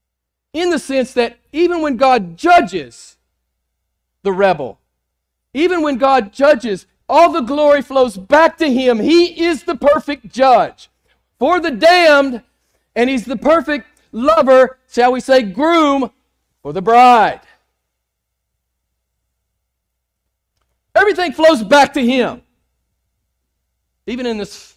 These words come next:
fallen world. Alcorn provides a great comparison in his book between the assumptions about heaven and what the Bible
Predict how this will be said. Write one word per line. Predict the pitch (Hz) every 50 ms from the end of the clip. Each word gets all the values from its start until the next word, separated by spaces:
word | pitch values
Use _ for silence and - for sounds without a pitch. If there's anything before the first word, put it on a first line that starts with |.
| _
fallen | - 180 175 175 175 165 156 151 143 _ _ _ _ _ _ _ _ _ _ _ _ _ _ _ _ _ _ _ _ _ _ _ _ _ _ _ _
world. | 120 113 113 117 120 117 113 117 _ _ _ _ _ _ _ _ _ _ _ _ _ _ _ _ _ _ _ _ _ _ _ _ _ _ _ _ _ _ _ _ _ _ _ _ _ _ _ _ _ _ _ _ _ _ _ _ _ _ _ _ -
Alcorn | 120 131 131 127 131 127 120 123
provides | 123 117 127 123 123 123
a | 123 110
great | 131 139 131 127
comparison | - 117 - 139 139 143 143 139 - 127 123
in | 127 123
his | 123 123
book | 120 143 156 147
between | 135 123 - 151 143 139 135
the | 131
assumptions | 123 - - 160 160 160 - 156 139
about | 143 143 151 143 139 131
heaven | 151 165 170 170 180 175 170 - _ _ _ _ _ _ _ _ _ _ _ _ _ _ _ _ _ 120
and | 123
what | 143 147 143
the | 139 123
Bible | 120 143 156 175 190 202 202 156 131 110 -